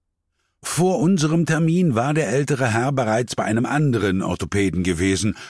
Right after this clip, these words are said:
und der hatte per Röntgenbild einen Knorpelschaden vierten Grades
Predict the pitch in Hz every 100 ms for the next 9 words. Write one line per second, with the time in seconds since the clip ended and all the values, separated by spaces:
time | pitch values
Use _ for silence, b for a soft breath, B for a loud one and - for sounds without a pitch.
0 | B 120 - - 160 180 147 151 156 98
1 | 95 190 160 147 170 143 147 151 - B
2 | B 113 117 107 - 120 151 143 156 -
3 | 131 127 120 123 - 120 - 120 110 104
4 | 101 95 95 95